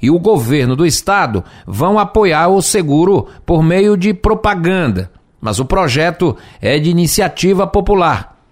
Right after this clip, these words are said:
Caso o turista receba o seguro, a Associação Brasileira da Indústria de Hotéis Ceará vai arcar com a hospedagem e a C V C fica com os custos da viagem.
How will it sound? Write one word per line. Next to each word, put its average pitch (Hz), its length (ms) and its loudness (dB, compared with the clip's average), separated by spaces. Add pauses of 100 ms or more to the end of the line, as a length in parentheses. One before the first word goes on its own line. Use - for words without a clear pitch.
(200)
Caso 160 460 0
o - 20 -8
turista 143 540 0
receba 113 580 -2
o 117 160 -2
seguro, 165 600 0 (300)
a 107 140 -2
Associação 151 680 -2
Brasileira 135 680 0
da 131 140 -2
Indústria 113 560 -2
de 110 100 -2
Hotéis 104 500 -2
Ceará 165 640 -2 (280)
vai 117 240 -2
arcar 151 400 -2
com 180 140 0
a 180 80 2
hospedagem 190 840 0 (380)
e - 100 -2
a 202 80 0
C 208 300 0
V 220 160 0
C 175 360 0 (240)
fica 196 380 -2
com 190 220 0
os - 240 -4
custos 208 680 -2
da 165 240 -2
viagem. 160 640 0